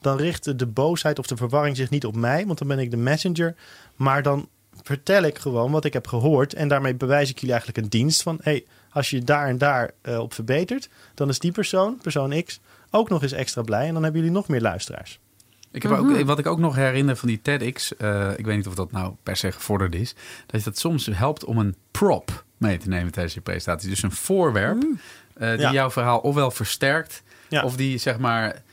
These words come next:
Speaker 2: waarvan mensen denken, "Hmm, wat is dat?"
Speaker 1: Ja.
Speaker 2: Of bijvoorbeeld iets onder een, onder een, een doek. Eh, en dan
Speaker 3: Jeetje.
Speaker 2: dat je, dat
Speaker 3: Doet
Speaker 2: mensen
Speaker 3: me
Speaker 2: denken van
Speaker 3: denken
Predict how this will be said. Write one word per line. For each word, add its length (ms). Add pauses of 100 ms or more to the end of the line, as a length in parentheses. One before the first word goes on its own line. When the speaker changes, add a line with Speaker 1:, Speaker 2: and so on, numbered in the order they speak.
(120)
Speaker 2:
waarvan 280
mensen 280
denken, 200
"Hmm, 260
wat 180
is 180
dat?" 320 (300)
Speaker 1:
Ja. 180
Speaker 2:
Of 80
bijvoorbeeld 400
iets 220
onder 280
een, 220
onder 300
een, 460
een 160
doek. 400 (280)
Eh, 140
en 80
dan 100
Speaker 3:
Jeetje. 220
Speaker 2:
dat 180
je, 100
dat 100
Speaker 3:
Doet 80
Speaker 2:
mensen 180
Speaker 3:
me 80
Speaker 2:
denken 180
van 100
Speaker 3:
denken 120